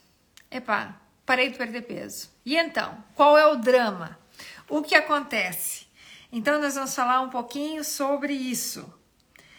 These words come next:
Tá bem? Já vou colocar aí o título. Só um segundo, porque, hum, vamos só orientar aqui <clears throat>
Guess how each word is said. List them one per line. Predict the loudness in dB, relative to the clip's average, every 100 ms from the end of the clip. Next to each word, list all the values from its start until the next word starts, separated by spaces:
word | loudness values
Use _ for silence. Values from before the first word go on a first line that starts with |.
| -20 _
Tá | -10 -6
bem? | -4 0
Já | 0
vou | 0
colocar | -2 -2 0 -2
aí | -2
o | -8
título. | -8 -4 -4 -4 -4 -2 -4 -6 -12 _ _ _ _ _ _ -14
Só | -4 0 0 0
um | -4
segundo, | -6 -8 -6 -6 -2 -2 -2 -6 -8 -10 -12 -16 _ _ _ _ _ _ _ _
porque, | -12 -8 -8 -10 -14 -14 -10 -8 -6
hum, | -6 -8 -10 -12 -16 -20 _ _ -20 -20 _ _ _ _ _ _ _ _ _ _ _ -20 -20 _ _ _
vamos | -10 -8 -8
só | -6 -4 -4
orientar | -4 -6 -8 -8 -8 -8 -8
aqui | -10 -10 -10 -10 -12 -18 -10 -8 -8 -16 _ -4
<clears throat> | 0 0 0 -6